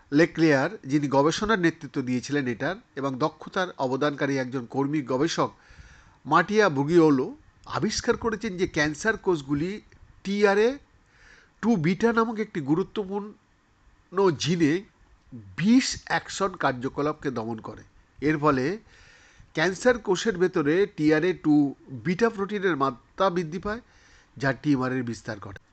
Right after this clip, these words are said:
অধিকন্তু দলটি বিষ অ্যাকশনের মাত্রা এবং রোগীর ফলাফলের মধ্যে একটি সম্পর্ক খুঁজে পেয়েছে।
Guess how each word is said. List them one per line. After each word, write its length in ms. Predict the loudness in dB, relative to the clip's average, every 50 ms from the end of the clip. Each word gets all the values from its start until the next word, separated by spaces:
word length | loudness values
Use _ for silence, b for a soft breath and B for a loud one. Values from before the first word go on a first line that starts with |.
| _
অধিকন্তু 460 | -2 -2 0 0 0 0 0 -2 -2
দলটি 500 | 0 2 2 2 2 0 -2 -2 -2 -2 -6 _ _ _ _ _ _ _
বিষ 400 | -4 0 2 4 4 2 0 -4 -8 -2
অ্যাকশনের 540 | 0 0 0 0 -2 -4 -4 -4 -4 -4 -2
মাত্রা 360 | 0 -2 -2 -2 -2 -4 -2
এবং 220 | -2 0 -2 0 0
রোগীর 260 | 0 0 0 -2 -4
ফলাফলের 540 | -4 -4 -2 -2 -2 -2 -2 -2 -2 -2 -2
মধ্যে 400 | -2 -4 -4 -2 -2 -2 -2 -2
একটি 220 | -4 -6 -8 -8
সম্পর্ক 640 | -8 -6 -6 -6 -6 -6 -6 -6 -6 -6 -4 -6 -8
খুঁজে 280 | -10 -10 -10 -10 -10
পেয়েছে। 380 | -10 -10 -12 -14 -14 -18 -20